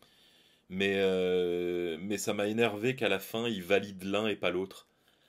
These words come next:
C'est-à-dire que tout à coup, à la fin, c'est, euh, « Ah bah ouais, le père, t'es chiant, euh, laisse jouer ton fils. »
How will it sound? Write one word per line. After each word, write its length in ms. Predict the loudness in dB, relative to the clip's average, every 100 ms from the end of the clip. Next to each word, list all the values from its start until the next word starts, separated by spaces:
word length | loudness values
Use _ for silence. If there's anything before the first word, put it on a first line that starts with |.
| _ _ _ _
C'est-à-dire 420 | -12 -6 -4 -4
que 340 | -2 -2 -2 -4
tout 140 | -4 -6
à 60 |
coup, 220 | -4 2
à 40 | 4
la 120 | 4
fin, 240 | 0 -6
c'est, 340 | -6 -4 0 2
euh, « 100 | 2
Ah 140 | 2 2
bah 140 | 2
ouais, 280 | 2 4 2
le 120 | 2
père, 360 | 2 2 2 -2
t'es 100 | -6
chiant, 460 | -6 -4 -2 -2
euh, 60 | -2
laisse 160 | -2 -6
jouer 180 | -8
ton 140 | -8 -12
fils. » 340 | -12 -14 -14